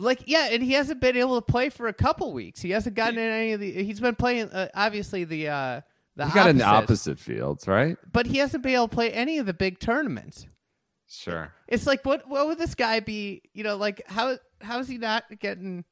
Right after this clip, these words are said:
Speaker 1: I just, I just think it's so ridiculous,
Speaker 2: <laughs>
Speaker 1: this whole system.
Speaker 2: This whole, this whole system. All right, well, seventy thousand to the guys who don't get it. That's still a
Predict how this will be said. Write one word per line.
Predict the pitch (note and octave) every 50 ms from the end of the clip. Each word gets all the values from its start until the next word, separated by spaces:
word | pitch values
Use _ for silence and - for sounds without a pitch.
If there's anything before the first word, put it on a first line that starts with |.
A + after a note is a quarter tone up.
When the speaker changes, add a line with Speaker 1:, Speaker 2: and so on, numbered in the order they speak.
| _ _ _ _ _ _ _ _ _ _ _ _ - - - - - - - - - _
Speaker 1:
I | - G#3+
just, | A#3 D4 F4+ - - - - -
I | B3 C#4
just | D#4 F#4+ - -
think | - A#3 A#3 -
it's | - F#3+ -
so | - - A#3 A#3+ A#3
ridiculous, | A#3 - G3+ E3 D3+ C#3+ - - - - - - - G2 - _ _ _ _ _ - -
Speaker 2:
<laughs> | - D3+ - - - F#3 -
Speaker 1:
this | - F#3 E3+ -
whole | - F#3+ G3 G#3
system. | - - - - F#3+ F3+ - - - - - - - - - - - - - - - - - _ - - - _ _ _ _ - _ _ - - - _ - - _ _ -
Speaker 2:
This | - - - - A#2+ - _ _
whole, | - C3+ - _ - - - - F#3+ -
this | A#2 A#2+ A2+
whole | C3 C3+ C3+ C3+ B2+
system. | B2 - - G#2 G#2 - - - - - -
All | - A#2+ B2
right, | A2 E2+
well, | E2 G#2 A2 A2+ G#2+ - - - -
seventy | - - F3 F3+ A3 A#3 G#3
thousand | - - E3+ D#3 D3+ D3+ C#3 B2 A#2+ A2 G#2 -
to | -
the | A2+ A2+ G#2
guys | A2+ G#2+ G#2+ G#2+ -
who | -
don't | G#2+ G#2+ G2+ G2+ F#2+
get | F2+ G#2 F#2
it. | E2+ E2+
That's | A2 D3+ -
still | - - A3+ F3 B2+ A2 - -
a | -